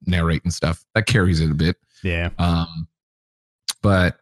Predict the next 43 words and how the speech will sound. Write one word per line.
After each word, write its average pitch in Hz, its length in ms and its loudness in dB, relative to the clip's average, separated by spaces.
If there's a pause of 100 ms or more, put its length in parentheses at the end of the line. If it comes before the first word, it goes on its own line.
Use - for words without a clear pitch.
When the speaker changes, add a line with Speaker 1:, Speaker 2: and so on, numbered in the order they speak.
Speaker 1:
yeah, 120 300 2
and 113 180 2
I 110 160 4
found 127 240 4
out 117 100 4
it 107 40 4
was 101 160 4
the - 60 0
same 117 160 2
people 104 180 2
that 98 100 2
did 90 160 2
Observer. 95 320 2
I'm - 60 -8
like, - 200 -16
"Jesus 202 400 0
fuck, 131 400 -4
right?" 104 380 0
Guys, 165 260 4
Speaker 2:
Bloober 180 800 4
Team. 82 580 -6 (180)
Speaker 1:
eh, 165 200 -6 (360)
yeah, 78 260 0 (800)
but - 200 -8 (380)
I 95 120 2
don't 57 100 0
know. 55 220 -2
Speaker 2:
No, 208 200 2
they 143 80 4
Speaker 1:
There's 117 120 0
Speaker 2:
can't 107 120 2
all 101 120 4
be 95 100 0
bangers, 90 500 -2 (420)
I 92 60 -6
guess. 90 340 -2 (180)
Speaker 1:
Yeah, 180 760 4
yeah. 92 400 2 (100)
I 120 80 4
think 143 220 2
maybe 135 220 4
they 110 140 4
just, 95 280 2